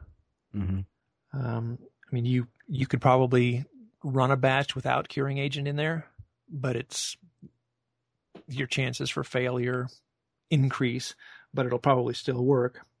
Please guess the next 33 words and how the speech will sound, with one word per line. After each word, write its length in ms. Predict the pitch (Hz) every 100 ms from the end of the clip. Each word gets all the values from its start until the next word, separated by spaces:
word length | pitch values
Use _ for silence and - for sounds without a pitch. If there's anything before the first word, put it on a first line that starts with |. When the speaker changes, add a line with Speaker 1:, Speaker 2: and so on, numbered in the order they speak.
| _ _ - - - _ -
Speaker 2:
And 260 | 131 131
Speaker 1:
Mm-hmm. 200 | 131 131 139
Speaker 2:
the, 60 | - _ _ -
the 60 | 127
gelling 420 | 123 156 175 160
agent 420 | 143 127 139 143 -
is 520 | 131 127 120 120 - _ _ _ - 131
basically, 600 | 131 131 - 143 131 127
it's, 240 | 120 - -
it's 200 | 135 -
a 40 |
solution 640 | 120 127 123 127 - 127
of, 420 | 123 117 113 110 - - - - -
um, 380 | 117 110 113 -
bentonite 480 | 135 131 156 147 139
clay 260 | - 143 143
filler, 640 | - 139 131 135 135 139 - _ _ _ _ -
water, 540 | 127 127 131 127 131
and 440 | - 139 123 120 120
sodium 760 | - 147 143 143 139 135 135
silicofluoride. 1600 | 131 - - 147 135 - 127 - - 127 127 120 - - - - - - _ _ _ - -
Speaker 1:
I'm 140 | 90
nodding 280 | 90 92 87
sagely, 460 | 82 92 85 - 78
but 140 | 78
I 60 | 80
have 180 | 82 -
no 100 | 82
idea 160 | 147 135
Speaker 2:
Not 80 | 143
Speaker 1:
what 80 | -
that 160 | 135
is. 220 | - -